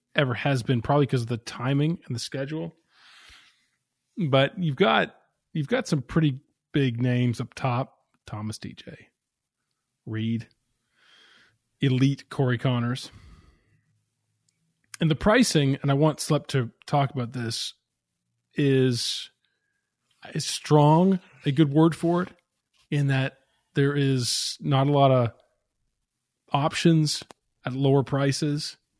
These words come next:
and a lot of, I think it's priced pretty fairly in terms of what the golfers should do, and it's gonna be very difficult to build lineups if you wanna be heavy up top,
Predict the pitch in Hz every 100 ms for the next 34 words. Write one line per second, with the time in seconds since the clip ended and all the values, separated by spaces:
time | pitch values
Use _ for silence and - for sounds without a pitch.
0 | _ 175 123 123 123 131 123 131 147 143
1 | - 143 147 131 - 139 135 - _ _
2 | _ _ _ _ _ _ _ _ - 160
3 | 147 - 151 160 185 190 - _ _ _
4 | _ _ - 135 156 127 123 135 147 117
5 | - _ - 139 135 151 135 - 143 131
6 | _ _ 143 165 208 220 _ _ _ _
7 | _ 131 131 135 135 135 143 165 147 143
8 | 139 139 123 147 156 - 147 - - 139
9 | 143 135 147 147 147 - 131 139 127 131
10 | 131 127 123 123 123 127 127 - 156 190
11 | 156